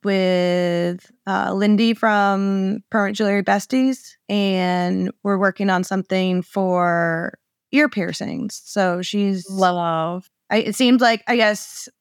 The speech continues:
Speaker 1: a lot of permanent jewelry people are getting into piercing
Speaker 2: Okay.
Speaker 1: ears and
Speaker 2: Yeah.
Speaker 1: stuff,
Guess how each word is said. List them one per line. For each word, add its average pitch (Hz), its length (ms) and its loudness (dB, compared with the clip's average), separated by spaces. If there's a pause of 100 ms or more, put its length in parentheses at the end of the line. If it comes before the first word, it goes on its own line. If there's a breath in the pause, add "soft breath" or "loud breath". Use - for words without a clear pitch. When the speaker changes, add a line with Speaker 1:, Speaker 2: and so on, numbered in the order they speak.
(100)
Speaker 1:
a 202 60 0
lot 202 140 4
of 190 60 -4
permanent 208 240 0
jewelry 202 240 2
people 214 220 -2
are 196 80 2
getting 190 240 0
into 180 380 -2
piercing 185 640 -2 (280)
Speaker 2:
Okay. 214 300 2
Speaker 1:
ears 165 360 -8
and 190 80 0
Speaker 2:
Yeah. 262 100 2
Speaker 1:
stuff, - 160 -2